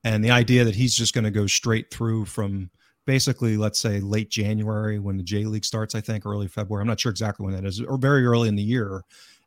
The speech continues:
and stretch out basically to a fifteen-month season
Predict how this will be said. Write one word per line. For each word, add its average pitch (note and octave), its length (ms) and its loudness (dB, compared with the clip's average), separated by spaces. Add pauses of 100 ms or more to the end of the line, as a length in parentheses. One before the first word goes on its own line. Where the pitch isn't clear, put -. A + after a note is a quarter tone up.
(120)
and A2+ 340 -4
stretch - 380 0
out B2 260 0
basically A#2 460 -2
to G#2+ 180 -4
a F2+ 40 -4
fifteen-month A2 760 -2
season A2+ 580 -2